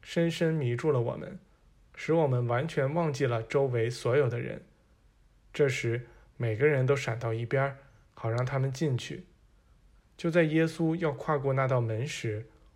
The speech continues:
我们看到了每当他临在时都会闪耀出的那种非凡的光。当他进门后，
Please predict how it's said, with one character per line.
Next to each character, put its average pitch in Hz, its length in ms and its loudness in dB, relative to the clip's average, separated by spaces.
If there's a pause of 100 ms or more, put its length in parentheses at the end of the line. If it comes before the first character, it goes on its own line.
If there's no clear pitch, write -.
(140)
我 123 100 -2
们 120 140 -2
看 139 240 -2
到 127 140 4
了 113 200 -4 (280)
每 123 240 0
当 147 240 0
他 156 220 -4
临 123 240 -2
在 131 220 4
时 117 380 -2 (320)
都 156 220 6
会 156 260 0
闪 120 320 -6
耀 131 180 2
出 139 220 -2
的 123 200 -4 (100)
那 127 140 0
种 120 280 -6
非 139 200 2
凡 127 200 -2
的 120 100 -2
光。 127 340 0 (1080)
当 135 160 0
他 131 160 -2
进 135 180 -2
门 117 180 -2
后， 123 340 -2